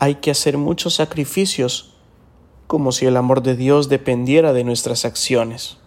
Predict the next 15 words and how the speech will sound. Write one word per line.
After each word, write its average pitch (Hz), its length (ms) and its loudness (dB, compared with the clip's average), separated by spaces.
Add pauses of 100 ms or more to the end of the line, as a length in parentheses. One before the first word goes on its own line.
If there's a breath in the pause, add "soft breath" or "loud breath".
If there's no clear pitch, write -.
(1800)
Tampoco 123 520 0
se 127 200 0
trata 135 380 2
de 123 100 2
pasar 131 600 0
a 131 120 -2
una 135 320 0
total 131 480 2
apatía 151 720 -2
e - 80 -4
indiferencia, 131 920 0 (1400 soft breath)
puesto 127 380 0
que 123 100 2
la 117 100 2
misericordia 139 960 -2